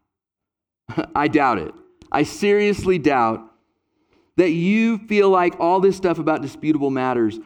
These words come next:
is completely clear. And here's the reason, because disputable matters are complicated.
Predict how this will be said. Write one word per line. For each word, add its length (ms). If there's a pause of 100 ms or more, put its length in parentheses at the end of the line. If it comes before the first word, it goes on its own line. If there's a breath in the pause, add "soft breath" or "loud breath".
(160 loud breath)
is 180
completely 600
clear. 320
And 80
here's 240
the 100
reason, 360
because 380 (440)
disputable 640
matters 440 (100)
are 220
complicated. 1400